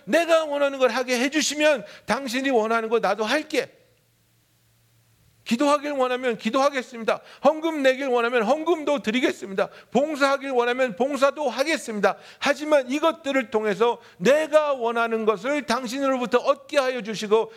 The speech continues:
내가 원하는 삶을 살게 하여 주시옵소서.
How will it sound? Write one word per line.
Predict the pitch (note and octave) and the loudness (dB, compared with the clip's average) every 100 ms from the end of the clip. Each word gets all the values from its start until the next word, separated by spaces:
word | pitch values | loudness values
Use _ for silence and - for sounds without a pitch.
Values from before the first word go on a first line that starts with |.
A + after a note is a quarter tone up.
| - | -4
내가 | F3 C#4 D4+ D4 C#4+ | 2 2 4 0 0
원하는 | B3+ A#3+ A#3+ A#3 A3 | -2 0 0 -2 -2
삶을 | G#3+ A3 A3 G#3+ | -2 0 0 0
살게 | - D4 D4+ D4 C#4+ | 2 0 0 -2 0
하여 | A#3 B3+ A#3 A3+ A3+ | 0 0 0 0 -2
주시옵소서. | C4+ C4 D#4 C4+ - G#3 D#3+ D3+ | -2 0 0 0 -4 -6 -6 -8